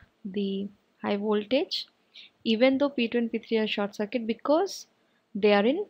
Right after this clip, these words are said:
series. But here N one is short circuit, short circuited, so it creates a path, or it connects the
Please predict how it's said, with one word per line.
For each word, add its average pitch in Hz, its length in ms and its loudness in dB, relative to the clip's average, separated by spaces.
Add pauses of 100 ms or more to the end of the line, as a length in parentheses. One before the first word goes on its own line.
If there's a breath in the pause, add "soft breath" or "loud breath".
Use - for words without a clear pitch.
(140)
series. 190 640 -4 (920 loud breath)
But 208 220 0
here 254 680 4 (680)
N 220 240 4
one 311 240 6
is 330 680 -2 (180)
short 202 400 -4
circuit, 214 520 -4 (1000)
short 208 320 -8
circuited, 208 480 -4 (340 loud breath)
so 220 400 0
it - 200 -6
creates 294 640 0
a 233 120 0
path, 202 440 0 (760)
or 208 160 -2
it - 360 -4
connects 247 500 0
the 214 460 0